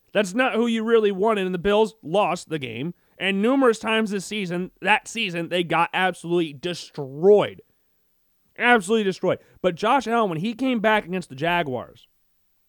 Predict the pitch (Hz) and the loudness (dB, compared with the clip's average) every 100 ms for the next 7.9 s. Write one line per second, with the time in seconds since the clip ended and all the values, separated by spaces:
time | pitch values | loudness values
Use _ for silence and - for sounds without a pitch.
0 | _ _ 185 214 202 165 233 233 226 175 | _ _ 2 4 4 2 0 2 0 0
1 | 143 139 160 170 - 202 226 208 180 151 | -6 -6 -8 -8 0 2 2 0 -6 -6
2 | 139 190 135 - _ _ _ _ _ _ | -2 0 0 -6 _ _ _ _ _ _
3 | 180 226 233 156 _ _ _ _ _ _ | 0 2 2 0 _ _ _ _ _ _
4 | _ _ _ _ _ _ - 233 302 285 | _ _ _ _ _ _ -4 0 2 2
5 | 214 208 - 165 127 98 - _ _ _ | 4 2 2 -2 -2 -10 -16 _ _ _
6 | _ _ _ - 240 277 269 180 139 175 | _ _ _ -4 2 4 2 0 -6 -2
7 | 214 208 180 180 160 147 117 101 | 0 2 0 -2 -2 -8 -10 -14